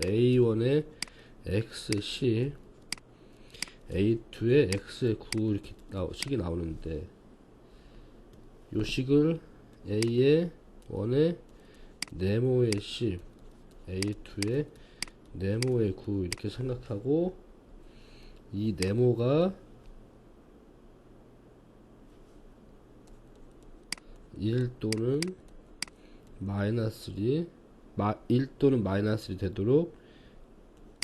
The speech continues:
대입하는 거야. 이 문제에선 네모가 X, X라서 X에다 일 하고 마이너스를 대입하는 건데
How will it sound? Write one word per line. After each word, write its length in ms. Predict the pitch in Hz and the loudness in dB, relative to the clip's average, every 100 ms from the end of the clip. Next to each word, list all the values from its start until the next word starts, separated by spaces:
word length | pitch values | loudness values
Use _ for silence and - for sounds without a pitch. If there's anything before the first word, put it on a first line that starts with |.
| - - - | -16 -20 -18
대입하는 580 | - 95 101 - 92 80 | -6 -4 -4 -6 -8 -8
거야. 120 | - - - - - - - - - | -14 -20 -16 -16 -16 -14 -14 -14 -6
이 100 | 110 | 2
문제에선 540 | 135 196 190 180 165 135 | 6 8 10 10 8 6
네모가 360 | 113 135 135 107 | 8 6 6 4
X, 300 | 107 - 127 110 | 2 2 0 2
X라서 500 | 92 107 - 123 110 | 0 0 2 2 2
X에다 400 | 98 101 135 123 | 0 0 0 2
일 320 | 107 110 127 120 | 4 4 4 4
하고 160 | 120 | 2
마이너스를 460 | 95 92 110 117 101 | 2 2 2 0 0
대입하는 440 | 104 107 113 92 | 0 0 0 -2
건데 460 | 90 90 113 107 | -6 -2 0 2